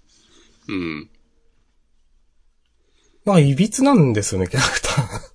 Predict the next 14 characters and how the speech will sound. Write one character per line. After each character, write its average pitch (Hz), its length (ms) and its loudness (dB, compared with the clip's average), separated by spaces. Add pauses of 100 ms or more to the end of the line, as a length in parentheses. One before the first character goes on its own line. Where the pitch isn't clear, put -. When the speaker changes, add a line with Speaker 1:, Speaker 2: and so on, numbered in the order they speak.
Speaker 2:
<laughs> - 140 -8
な 160 60 4
ん 156 60 0 (320)
か。 - 60 -8 (140)
Speaker 1:
う 135 60 -12
ん。 95 260 -12 (1300)
Speaker 2:
ね。 165 300 8 (920)
わ 139 160 0
ざ 208 140 2
と 302 120 -4
な 311 140 2
の 151 180 2
か 101 180 -4
な？ 92 280 -6